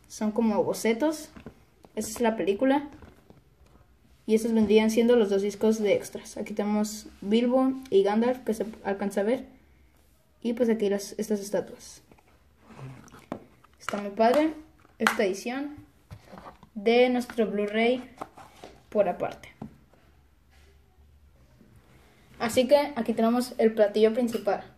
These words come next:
la figura o estatua, se podría decir así, de esta edición. Primeramente podemos decir que por abajo tiene esta base, el Hobbit,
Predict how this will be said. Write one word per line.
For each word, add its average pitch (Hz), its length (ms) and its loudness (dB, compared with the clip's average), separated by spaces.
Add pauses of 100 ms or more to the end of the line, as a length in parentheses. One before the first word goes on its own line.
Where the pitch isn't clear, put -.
(600)
la 226 500 0
figura 226 720 -2 (140)
o 214 120 0
estatua, 220 460 0
se 247 80 0
podría 202 240 0
decir 196 260 0
así, 220 320 -4 (960)
de 240 540 0 (300)
esta 202 260 0
edición. - 320 -4 (680)
Primeramente 240 600 4
podemos 214 380 0
decir 226 420 0
que 226 100 0
por 220 160 4
abajo 208 320 2
tiene 214 340 -4
esta 208 380 -2
base, 226 480 0 (1700)
el 196 180 0
Hobbit, 262 380 2